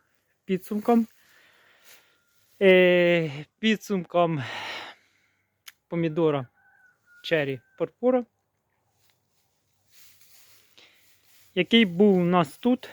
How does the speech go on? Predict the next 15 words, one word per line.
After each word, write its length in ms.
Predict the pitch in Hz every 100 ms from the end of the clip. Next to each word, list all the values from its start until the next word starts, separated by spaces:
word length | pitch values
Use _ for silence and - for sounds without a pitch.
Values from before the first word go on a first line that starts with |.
| - _ -
у 100 | 208
теплиці. 580 | 190 - 156 135 _ _ _ _ _ _ _ _ _ - _ _ _ _ _ _ _
Ось 260 | 240 214 196
ви 100 | 196
можете 340 | 190 151 -
бачити, 440 | 147 156 - -
що 200 | 147 165
вже, 320 | 156 151 170 127 _ _ _ _
в 40 |
принципі, 520 | 170 160 - 139 165 131 _
все 260 | - 165 151
вирвано. 500 | 151 220 247 247 233 _ _ _ _ _ _ _ _ _ _ _
Теплиця 500 | - 180 190 185 -
підготовлена 920 | 160 175 180 196 180 165 165 160 151 127 _ _ _ -
до 300 | 165 165